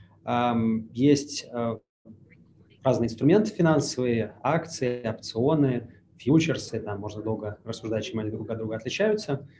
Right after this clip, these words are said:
И, э, люди торгуют ими, кто-то покупает, кто-то продаёт. Есть очень много данных, э, про эти инструменты. И, э, соответственно, можно анализировать эти данные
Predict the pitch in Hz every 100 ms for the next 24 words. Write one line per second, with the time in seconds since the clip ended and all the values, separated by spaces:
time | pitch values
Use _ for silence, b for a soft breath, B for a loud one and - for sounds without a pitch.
0 | b _ - 185 190 175 147 131 123 170
1 | 160 151 135 - - 135 139 185 170 151
2 | 139 131 120 - - 143 147 - - -
3 | 117 127 175 - 147 156 - 127 131 123
4 | 117 127 113 110 - _ 110 107 107 107
5 | - 123 120 117 113 - 117 107 95 -
6 | _ _ _ _ _ _ B B B B
7 | - 135 165 190 190 151 131 131 135 175
8 | 202 - 170 156 151 139 151 139 135 139
9 | 135 139 123 117 120 120 139 233 214 151
10 | 117 -